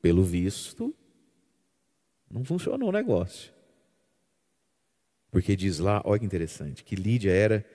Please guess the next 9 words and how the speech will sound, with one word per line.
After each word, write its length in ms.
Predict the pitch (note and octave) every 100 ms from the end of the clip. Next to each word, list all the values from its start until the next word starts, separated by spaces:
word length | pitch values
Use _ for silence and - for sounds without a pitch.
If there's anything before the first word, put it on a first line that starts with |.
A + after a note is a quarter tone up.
| - _ -
comerciante 1300 | A#2 A2 B2 A#2 - A2 A2 A#2+ G#2 - - C#2+ - _ _ _ _ _
de 140 | - G2
púrpura 640 | - C3 D#3 - E2 D2
e 100 | E2+
ela 160 | G2 G#2
era 180 | A2+
de 120 | G#2+ F#2+
Tiatira, 960 | - E3 F3+ - - A2+ A#2+ F2+ D2 - _ _ _ _ _
né? 300 | D#2+ G#2 D#3+